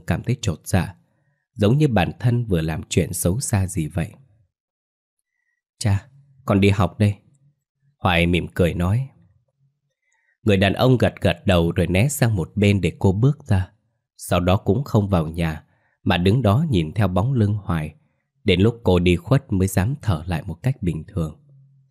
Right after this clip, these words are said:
Trong lòng không nhìn được cảm thán, rõ ràng là một đứa nhỏ xinh đẹp,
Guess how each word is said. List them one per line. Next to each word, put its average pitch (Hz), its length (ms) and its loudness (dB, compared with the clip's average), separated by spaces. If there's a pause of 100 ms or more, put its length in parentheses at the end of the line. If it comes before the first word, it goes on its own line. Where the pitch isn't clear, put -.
(400)
Trong 135 200 0
lòng 87 240 2
không 131 240 -2
nhìn 82 180 0
được 85 200 -6
cảm 90 160 -2 (100)
thán, 117 340 -2 (440)
rõ 107 200 2
ràng 82 340 -2 (260)
là 90 120 0
một 85 220 -2
đứa 107 120 4
nhỏ 107 320 -2
xinh 113 360 -4
đẹp, 82 180 -6